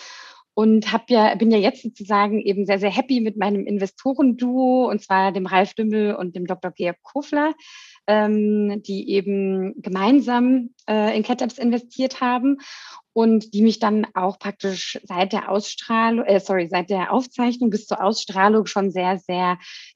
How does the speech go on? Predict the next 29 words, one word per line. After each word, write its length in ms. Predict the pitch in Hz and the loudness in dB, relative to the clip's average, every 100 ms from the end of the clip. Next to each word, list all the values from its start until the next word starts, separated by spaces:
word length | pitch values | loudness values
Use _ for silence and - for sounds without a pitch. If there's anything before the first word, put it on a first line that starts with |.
| - | -10
tatkräftig 680 | 180 196 - 214 202 180 214 | 0 0 0 -4 -6 -6 -8
unterstützt 600 | 180 185 220 220 - 170 | -8 -2 -2 -2 -6 -6
haben, 260 | 160 160 | -4 -2
auch 200 | - 185 | -2 -2
in 80 | 196 | -2
der 140 | 185 175 | -6 -4
Vorbereitung 880 | 180 185 190 - 170 175 196 190 | 0 0 -2 -2 -2 -4 -6 -8
dieses, 420 | 180 170 180 - _ - - - - | -8 -8 -8 -10 _ -20 -20 -20 -14
ja, 380 | - 175 190 202 | -8 -4 -4 -4
also 180 | 180 | -4
dieses, 600 | 180 180 185 175 - - - - - - - _ - | -4 -2 0 0 -4 -20 -20 -20 -18 -18 -20 _ -12
ja, 420 | 175 190 180 175 | -4 2 4 4
wie 60 | 180 | 2
soll 120 | 180 | 0
ich 80 | 175 | 2
sagen, 300 | 185 202 185 | 4 4 2
also 140 | 180 | -2
dieses 340 | 185 185 - - | 0 0 0 -4
explosionsartige, 1300 | 190 - - 214 214 254 247 - 202 233 220 196 | -6 -2 2 4 6 6 4 4 4 4 2 0
diese 160 | 196 190 | 0 2
explosionsartigen 840 | 196 220 202 226 - 202 196 202 | 2 2 4 4 4 0 0 2
Sichtbarkeit, 840 | 202 226 196 196 - 180 202 214 - | 2 2 2 0 2 2 4 2 0
ähm, 300 | 185 190 190 - - - - - - | 2 2 0 -2 -14 -14 -16 -10 0
die 460 | 202 202 196 196 190 | 2 4 2 0 0
es 140 | 185 | -2
dann 220 | 170 214 | 2 6
natürlich 640 | 233 233 - 214 214 - - | 6 4 0 2 2 0 2
auch, 380 | 185 196 - | 2 2 0
äh, 360 | - 190 185 | -2 2 2